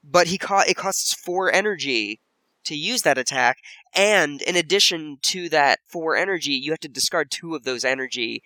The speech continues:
every time you use the attack. So there are drawbacks. Like, it isn't always better to evolve, but it usually is. Th-, one of the other benefits of evolution is, um, status ailments play pretty heavily into this game,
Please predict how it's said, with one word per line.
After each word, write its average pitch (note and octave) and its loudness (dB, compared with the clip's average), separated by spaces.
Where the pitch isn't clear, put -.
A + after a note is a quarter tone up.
every D3 -2
time C3+ -6
you A2+ -8
use A2 -8
the - -12
attack. E3 0
So G3 0
there F#3 2
are A#3 4
drawbacks. F#3+ 0
Like, G#3 2
it C4 4
isn't C#4+ 2
always F#3 2
better C#3+ 2
to D3 -8
evolve, C#3+ -2
but D3 2
it F3 6
usually C#3+ -6
is. - -4
Th-, F#3+ -6
one G#3 0
of B3 0
the A#3 6
other G3+ 2
benefits E3 2
of C#3 -4
evolution C#3 0
is, B2+ 0
um, C3 -2
status D#3 4
ailments F#3+ -2
play D3+ -4
pretty E3 -6
heavily D#3+ -4
into F3 -4
this F3+ -2
game, F#3+ -6